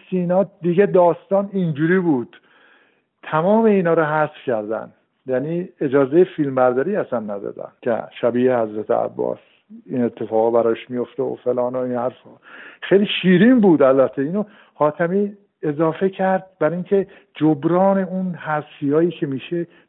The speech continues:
بشه، ولی نتونست بگیره، اصلاً نگرفت. باید خیلی درست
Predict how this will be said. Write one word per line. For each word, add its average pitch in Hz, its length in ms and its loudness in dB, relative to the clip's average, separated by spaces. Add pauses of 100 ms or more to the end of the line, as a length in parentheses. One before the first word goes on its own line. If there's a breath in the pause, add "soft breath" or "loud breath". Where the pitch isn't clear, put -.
بشه، 123 420 -2 (440 soft breath)
ولی 143 220 -4
نتونست 165 640 -6
بگیره، 101 440 -8 (220)
اصلاً 180 380 -4
نگرفت. 135 640 -4 (880)
باید 202 260 4
خیلی 220 280 0 (140)
درست 202 320 6